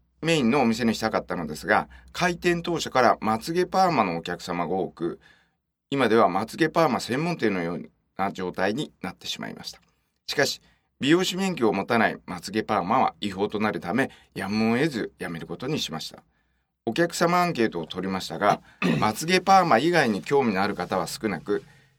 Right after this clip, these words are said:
フェイシャル目的のお客様は全体の十七パーセントで、その半数はまつげパーマのついでにやっている状況です。フェイシャルは若返り、小顔のコースを得意としていて、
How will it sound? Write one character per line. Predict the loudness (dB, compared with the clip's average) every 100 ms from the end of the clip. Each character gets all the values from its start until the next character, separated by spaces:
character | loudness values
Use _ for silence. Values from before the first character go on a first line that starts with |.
| -2
フ | 2
ェ |
イ | 4
シ | 2
ャ |
ル | 2
目 | 0 -2
的 | -4 -4
の | -6 -6
お | -6
客 | -10 -6
様 | -4 -2
は | -2
全 | -4 0
体 | 2 2
の | 0
十 | -4 -2
七 | 0 0 0
パ | -2
ー |
セ | -2 -4
ン | -4
ト | -6
で、 | -8
そ | -4
の | -4
半 | -2 -6
数 | -4 -2
は | 0 0 -4 _ _
ま | -4 -2
つ | 0
げ | -2
パ | 2 2
ー | 2
マ | 2
の | -2
つ | -4 -6
い | 0
で | 0
に | 0 -4
や | -8
っ |
て | -8 -8
い |
る | -6
状 | -8
況 | -8 -8
で | -10
す。 | -14 _ _ _ _ _ _ -4
フ | -2
ェ |
イ | 2
シ | 2
ャ |
ル | 4
は | 4 2 0 _ -10
若 | -2 2
返 | 4 4
り、 | 2
小 | 0 2
顔 | 2
の | 0
コ | 0 -2
ー |
ス | 0
を | -2
得 | -2 -8 -10
意 |
と | -8
し | -10
て | -8
い | -8
て、 | 0 0